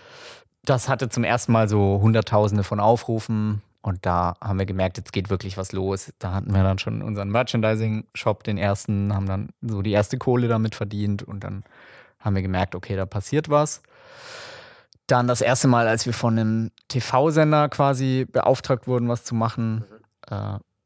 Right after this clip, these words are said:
von Sky, damals noch Premiere. Das war auch so ein Moment, wo wir gemerkt haben, okay, krass, da, also die,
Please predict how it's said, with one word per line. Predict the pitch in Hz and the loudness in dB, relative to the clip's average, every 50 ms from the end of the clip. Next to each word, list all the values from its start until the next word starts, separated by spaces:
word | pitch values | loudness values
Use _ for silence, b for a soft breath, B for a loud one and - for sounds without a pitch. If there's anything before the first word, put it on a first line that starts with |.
| _ _ _ - | _ _ _ -14
von | - - 104 101 | -8 -8 -8 -8
Sky, | - - - 107 107 117 120 117 | -6 -2 2 2 4 4 4 4
damals | 110 104 104 104 98 - | 4 4 4 4 2 2
noch | 110 95 | -2 -4
Premiere. | - - - 104 104 113 131 143 139 135 131 131 131 123 - _ | -4 -4 -2 0 2 2 2 2 2 2 0 0 0 -2 -6 _
Das | - - 104 - - | -12 -12 -10 -8 -6
war | 98 98 98 | -4 -4 -4
auch | 98 101 | -4 -6
so | - - | -6 -4
ein | 110 107 | -2 -2
Moment, | 104 104 101 101 104 104 104 - - - _ _ _ | -2 0 0 0 -2 -2 -4 -6 -8 -14 _ _ _
wo | - 107 98 | -10 -8 -6
wir | 98 98 98 | -6 -6 -4
gemerkt | 104 101 101 101 101 - - | -4 -2 -2 -2 -2 -2 -2
haben, | 101 98 | -2 -2
okay, | 95 - - 107 101 95 | -2 -2 -2 -2 -2 -2
krass, | - - 101 101 - - - - _ _ _ _ _ - | -2 -2 -2 -2 -2 -4 -12 -14 _ _ _ _ _ -8
da, | - 98 95 95 95 92 - _ _ - | -4 -2 -2 0 -2 -4 -6 _ _ -6
also | 107 98 104 101 95 92 90 - _ _ _ _ | -4 -4 -2 -2 -4 -4 -6 -8 _ _ _ _
die, | - - | -20 -20